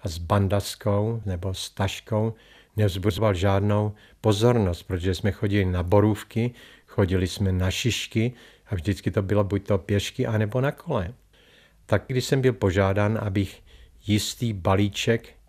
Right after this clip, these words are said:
nechal v tom a tom místě podél silnice,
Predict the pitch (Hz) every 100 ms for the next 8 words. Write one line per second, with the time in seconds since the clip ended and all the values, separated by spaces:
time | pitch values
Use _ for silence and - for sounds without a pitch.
0 | _ - 104 - - 113 110 120 113 -
1 | - - 104 110 104 - 110 101 101 110
2 | - - 117 - 107 104 98 90 90 -
3 | - 156 156 113 - 92